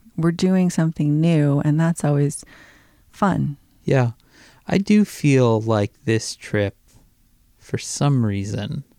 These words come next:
Speaker 2: I, I feel like I'm coming back with a lot of, like, this is how I wanna take this,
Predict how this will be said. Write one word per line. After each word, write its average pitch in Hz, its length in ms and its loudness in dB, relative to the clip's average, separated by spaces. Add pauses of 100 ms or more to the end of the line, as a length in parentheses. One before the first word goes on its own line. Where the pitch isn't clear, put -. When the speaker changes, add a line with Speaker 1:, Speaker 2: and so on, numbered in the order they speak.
(1600)
Speaker 2:
I, 117 420 0 (140)
I 131 180 -4
feel 127 360 -2
like 107 300 -4
I'm 104 240 -4
coming 104 500 -6
back 98 420 -6 (140)
with 120 160 -4
a 117 60 -6
lot 104 280 -2
of, 101 180 -10
like, 101 600 -8 (760)
this - 180 -4
is - 120 -2
how 143 160 0
I 127 60 2
wanna 117 300 0
take - 520 -4
this, - 480 -6